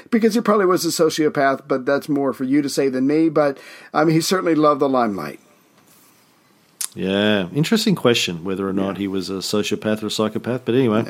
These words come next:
Speaker 1: Yeah.
Speaker 2: yeah. Um, so Ho, um, is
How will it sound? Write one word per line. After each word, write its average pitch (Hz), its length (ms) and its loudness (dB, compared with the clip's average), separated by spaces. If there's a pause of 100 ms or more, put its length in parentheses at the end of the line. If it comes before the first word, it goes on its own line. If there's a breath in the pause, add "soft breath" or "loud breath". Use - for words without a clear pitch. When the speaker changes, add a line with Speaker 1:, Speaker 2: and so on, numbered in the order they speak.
Speaker 1:
Yeah. 120 240 2 (1080 loud breath)
Speaker 2:
yeah. 233 280 2
Um, 233 140 -2 (100)
so 269 380 2 (280)
Ho, 269 640 2
um, 185 760 2
is 165 420 0